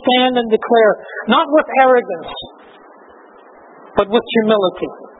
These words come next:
We know, we know, we know that Florence and the team come back.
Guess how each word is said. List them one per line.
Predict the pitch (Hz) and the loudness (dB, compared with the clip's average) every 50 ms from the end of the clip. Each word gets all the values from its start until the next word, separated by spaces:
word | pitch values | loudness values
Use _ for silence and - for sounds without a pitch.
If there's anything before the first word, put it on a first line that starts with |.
| - - - - - - - - - - - - - - | -20 -20 -20 -20 -20 -20 -20 -20 -20 -20 -20 -20 -4 0
We | 180 220 254 262 | 2 2 2 2
know, | 254 269 294 302 311 277 214 147 - - - - - - - - - - - - - - - - - - - - - - - - - - - | 2 2 4 4 4 4 2 0 -2 -8 -14 -16 -16 -16 -18 -20 -20 -20 -20 -20 -20 -20 -20 -20 -20 -20 -20 -20 -20 -20 -20 -20 -20 -4 0
we | 165 180 208 202 196 | 2 2 2 2 2
know, | 233 269 285 277 277 254 208 170 - - - - - - - - - - - - - - - - - - - - - - - - - | 2 2 4 4 4 4 2 2 -2 -4 -12 -16 -16 -18 -18 -20 -20 -12 -12 -12 -12 -12 -18 -20 -20 -20 -20 -20 -20 -20 -18 -2 0
we | 175 196 214 | 2 2 4
know | 220 233 269 302 294 269 208 165 - - - - - - - - - - - - - - - - | 4 2 2 2 2 2 2 0 -2 -6 -14 -20 -20 -20 -20 -20 -20 -20 -20 -20 -20 -20 -20 -18
that | - - - - - | -16 -16 -14 -2 2
Florence | 220 220 226 226 226 - - | 2 4 4 2 -2 -4 -4
and | 220 208 | -2 -2
the | 208 202 | -2 -2
team | - - 226 220 214 208 - | 0 0 2 2 2 0 0
come | 208 196 170 | -2 2 2
back. | 170 156 143 131 120 - | 2 2 2 0 -6 -8